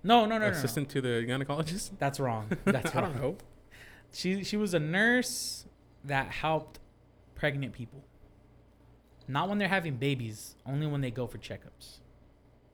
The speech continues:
Speaker 1: I don't know what that means, but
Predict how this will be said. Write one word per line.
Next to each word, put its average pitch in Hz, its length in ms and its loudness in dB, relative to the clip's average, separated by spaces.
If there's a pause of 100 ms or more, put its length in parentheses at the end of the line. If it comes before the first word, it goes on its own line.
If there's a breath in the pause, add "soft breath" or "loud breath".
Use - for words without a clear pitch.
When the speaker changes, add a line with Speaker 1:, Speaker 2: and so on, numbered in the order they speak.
(1300)
Speaker 1:
I 131 80 -2
don't 135 100 2
know 127 100 2
what 117 80 -2
that 110 140 -4
means, 107 340 -8
but 113 220 -6